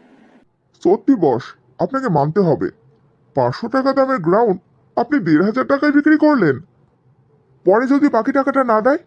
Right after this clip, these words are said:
তখন আমি কি করব? আমার তো লস হয়ে যাবে। আর টাকাটা যদি দিতে আসে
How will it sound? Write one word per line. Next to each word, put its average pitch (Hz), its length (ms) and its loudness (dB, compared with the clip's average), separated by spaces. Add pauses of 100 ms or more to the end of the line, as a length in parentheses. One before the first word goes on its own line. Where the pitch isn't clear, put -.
(360)
তখন 320 240 0
আমি 285 180 0
কি 202 120 -2
করব? 147 240 0 (540)
আমার 277 200 0
তো 294 140 0
লস 220 260 2
হয়ে 175 240 2
যাবে। 117 220 0 (880)
আর 131 80 -4
টাকাটা 131 400 -2
যদি 196 280 0
দিতে 156 260 0
আসে 233 260 -2